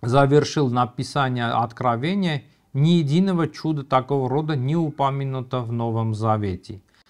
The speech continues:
В послании к евреям, написанном вот в шестьдесят семь-шестьдесят восьмых годах, Павел о знамениях и чудесах уже говорит в прошедшем времени.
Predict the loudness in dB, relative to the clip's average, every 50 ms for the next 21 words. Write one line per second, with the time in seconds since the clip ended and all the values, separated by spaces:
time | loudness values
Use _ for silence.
0 | _ _ _ _ _ _ _ 8 8 8 8 6 6 6 6 6 6 4 2 2
1 | 2 0 2 2 2 2 2 2 2 0 2 2 2 0 0 -2 -4 -4 -4 -6
2 | -6 -4 -2 -2 -2 -4 -4 -4 -6 -8 -8 -10 -14 -8 -6 -6 -6 -4 -2 -2
3 | -2 -2 -2 -8 -10 -4 -4 -2 -2 -2 -4 -6 -6 -6 -6 -6 -4 -4 -4 -4
4 | -2 -2 -4 -4 -4 -6 -6 -4 -4 -4 -2 0 0 -2 0 0 -2 -2 -2 -4
5 | -6 _ 4 4 4 4 2 0 -2 -2 -2 -2 -2 -2 -2 0 -2 -2 0 0
6 | 0 -2 -2 -2 -2 -2 -4 -6 -8 -8 -8 -6 -8 -6 -6 -6 -8 -4 -4 -4
7 | -4 -2 -4 -4 0 0 -2 0 0 -2 -2 -2 -2 -2 -2 -4 -6 -10 _ _
8 | _ _ _ _ 0 2 4 4 2 2 -2 -4 -2 -2 -4 -4 -6 -6 -6 -4
9 | -2 -2 -2 -2 -2 -2 -4 -4 -6 -8 -10